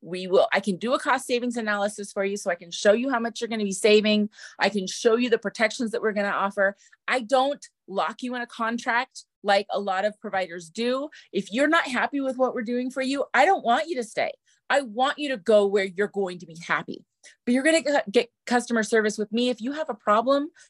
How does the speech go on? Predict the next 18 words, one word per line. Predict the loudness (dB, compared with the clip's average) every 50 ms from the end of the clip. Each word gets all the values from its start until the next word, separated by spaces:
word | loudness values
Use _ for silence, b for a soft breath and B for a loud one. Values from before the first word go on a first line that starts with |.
| b
you | -4 -4
call | -2 0 2 4
me. | 4 4 4 2 0 -4 _ b b b b
You | 4 4
don't | 6 4 2
call, | 0 2 4 4 4 4 2 -2 -8 -10 _ _ _
you | -4 -2
know, | 0 0 -2 -2
and | -4 -6 -6
sit | -8 -10 -10 -8 -6
on | -6 -6 -6
the | -6
phone | -6 -6 -4 -4 -4 -4
with | -6 -8 -8
Stripe | -2 0 2 4 4 2 0
for | -2 -8 -6
the | -6
next | -4 -6 -6 -8 -12 -18